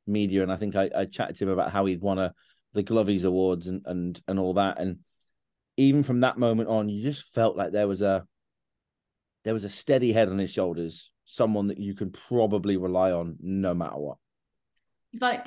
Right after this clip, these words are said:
Speaker 2: Matt Worthington, like, five years ago, isn't he?
Speaker 1: Yeah.
Speaker 2: And I
Speaker 1: Yeah.
Speaker 2: think it, it's that kind of thing that he's found that connection
Speaker 1: Yeah.
Speaker 2: with, with the club. And again, like Matt Worthington, deserves some success with the club.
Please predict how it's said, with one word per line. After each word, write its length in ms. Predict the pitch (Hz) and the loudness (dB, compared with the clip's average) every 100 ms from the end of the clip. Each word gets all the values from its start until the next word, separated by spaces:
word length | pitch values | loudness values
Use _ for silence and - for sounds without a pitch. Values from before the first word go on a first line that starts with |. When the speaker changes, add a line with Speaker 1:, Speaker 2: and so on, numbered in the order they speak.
| - | -8
Speaker 2:
Matt 220 | 214 190 190 | -4 -2 0
Worthington, 480 | 185 185 196 220 | 0 0 -2 -2
like, 280 | 226 185 - | 0 -2 -4
five 260 | - 160 165 | -4 -4 -4
years 180 | 165 165 | -6 -6
ago, 220 | - 160 | -8 -8
isn't 200 | 165 170 | -8 -8
he? 140 | 151 165 | -8 -6
Speaker 1:
Yeah. 140 | 165 - | -8 -8
Speaker 2:
And 120 | 185 | -10
I 20 | - - | -10 -8
Speaker 1:
Yeah. 140 | 175 | -8
Speaker 2:
think 240 | 165 - - _ _ _ _ _ - | -8 -12 -18 _ _ _ _ _ -2
it, 300 | 214 208 - | 0 0 -2
it's 260 | - 220 - | -6 -6 -4
that 280 | 196 185 - | -2 -2 -2
kind 280 | 196 185 180 | -4 -4 -4
of 200 | 170 - - | -8 -14 -8
thing 240 | 185 180 | -6 -4
that 120 | 165 180 | -6 -8
he's 180 | 180 | -10
found 300 | - 175 170 | -4 -2 -2
that 140 | 165 - | -6 -10
connection 720 | 175 160 - - 185 180 180 _ _ - | -8 -8 -10 -10 -8 -8 -10 _ _ -16
Speaker 1:
Yeah. 100 | - | -12
Speaker 2:
with, 300 | - 202 - - | -6 -6 -6 -10
with 160 | 196 185 | -10 -10
the 80 | 185 | -12
club. 440 | 190 175 180 - - - - _ | -4 -2 -2 -8 -20 -20 -20 _
And 240 | 214 208 202 - - | -2 -2 -4 -8 -2
again, 600 | 226 202 196 196 202 - | 0 2 0 0 -2 -4
like 420 | 196 196 190 - | -2 0 -2 -4
Matt 200 | 190 180 | -4 -2
Worthington, 640 | 185 185 180 175 180 170 175 | -2 -2 -4 -6 -8 -8 -6
deserves 680 | 180 180 180 180 185 175 | -4 -4 -4 -4 -6 -6
some 160 | - 190 | -4 -4
success 640 | 208 185 - 170 180 - | -4 -12 -10 -10 -10 -10
with 140 | 190 185 | -14 -10
the 80 | 185 | -8
club. 400 | 180 185 240 | -4 -4 -6